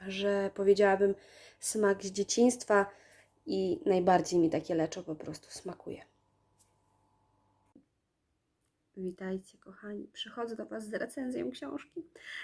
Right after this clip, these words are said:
Niestety nie będzie to pozytywna recenzja i nie będzie to pozytywna ocena. <sighs> Jakież moje rozczarowanie. Pierwsza książka w dwa tysiące dwudziestym pierwszym roku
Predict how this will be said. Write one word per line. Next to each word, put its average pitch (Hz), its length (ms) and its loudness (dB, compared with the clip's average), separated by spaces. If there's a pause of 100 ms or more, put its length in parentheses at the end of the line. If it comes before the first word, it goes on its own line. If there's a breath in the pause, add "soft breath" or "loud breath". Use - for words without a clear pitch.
(120)
Niestety 277 460 4
nie 277 140 10
będzie 311 280 6
to 302 120 -8
pozytywna 277 680 0
recenzja 254 640 0
i 247 240 -2
nie 254 140 2
będzie 262 320 2
to 262 100 -10
pozytywna 254 640 -4
ocena. 254 460 -4 (1000 soft breath)
<sighs> - 1080 -2
Jakież 269 400 -4
moje 240 220 0
rozczarowanie. 240 680 -4
Pierwsza 330 340 0
książka 294 420 -2
w 240 40 -8
dwa 277 100 -4
tysiące 262 340 -4
dwudziestym 240 360 -4
pierwszym 262 320 -4
roku 254 320 -2